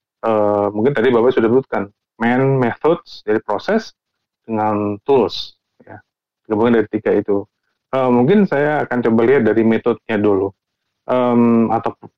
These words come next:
prosesnya. Bagaimana proses ini dibentuk sehingga, em, sistem yang dibangun atau dihasilkan menjadi aman. Eh, kita sudah kenal S D L C gitu ya, eh, Software Development Life Cycle, yang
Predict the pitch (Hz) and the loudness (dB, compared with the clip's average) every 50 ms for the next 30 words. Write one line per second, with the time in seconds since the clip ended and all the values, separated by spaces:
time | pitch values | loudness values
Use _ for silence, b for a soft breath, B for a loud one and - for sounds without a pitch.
0 | _ _ _ - 120 117 - 131 113 - - 110 104 107 107 117 120 120 120 120 | _ _ _ -6 -4 -2 -2 -2 -2 -2 -2 0 0 2 2 2 2 2 2 0
1 | 123 151 165 165 - - 123 120 113 - - 117 117 127 143 143 123 113 110 110 | 0 0 -2 -2 -2 -2 -2 -2 -2 -2 -2 0 2 2 2 2 0 -2 -4 -4
2 | 104 104 - 160 175 - - - 117 110 107 110 113 117 131 147 160 170 175 175 | -6 -6 -4 -4 -4 -4 -4 -4 -2 -2 0 0 0 0 0 0 0 -2 -4 -4
3 | _ _ _ _ _ _ _ _ _ - 123 123 117 113 110 113 110 110 107 107 | _ _ _ _ _ _ _ _ _ -6 -2 -2 0 0 0 0 0 0 0 -2
4 | 107 107 107 104 104 - 123 - - 160 165 151 123 120 113 113 107 107 101 104 | -2 -4 -4 -6 -6 -6 -6 -6 -4 -2 -2 0 0 2 2 2 0 0 0 0
5 | 113 143 143 120 117 110 107 110 - - 147 135 - 107 101 - 151 143 135 113 | 0 0 0 0 0 0 0 0 -2 -2 -6 -4 -4 -6 -6 -4 -4 -2 0 0
6 | 107 101 107 - 107 107 101 101 101 95 95 _ _ _ _ _ _ _ _ _ | -2 -2 -2 -4 -4 -4 -2 -4 -4 -6 -8 _ _ _ _ _ _ _ _ _
7 | _ _ _ _ - 139 139 139 131 131 131 131 127 131 127 117 - - 135 165 | _ _ _ _ -4 -2 0 0 0 0 0 0 0 0 -2 -2 -2 -2 -2 -2
8 | - - 139 123 - 127 127 147 160 - - - - - 117 110 104 104 104 - | 0 0 0 0 2 2 0 0 0 -4 -6 -8 -6 -4 -2 0 0 -2 -2 -2
9 | - 151 170 180 156 117 110 - - - 170 180 _ - 117 110 104 107 104 104 | 0 0 0 2 0 -2 -2 -2 -4 -4 -6 -8 _ -20 -16 -8 -4 -4 -2 0
10 | 104 101 104 - 104 104 110 104 107 101 107 104 104 107 107 107 104 101 98 - | -2 -2 -4 -4 -4 -4 -2 0 0 0 0 0 0 0 0 -2 -2 -2 -4 -6
11 | - 104 95 98 98 - 151 160 165 160 165 165 165 _ _ _ _ _ _ _ | -8 -8 -8 -8 -8 -6 -4 -2 0 0 -2 -4 -6 _ _ _ _ _ _ _
12 | _ - - 113 110 107 | _ -8 -6 -4 -2 -2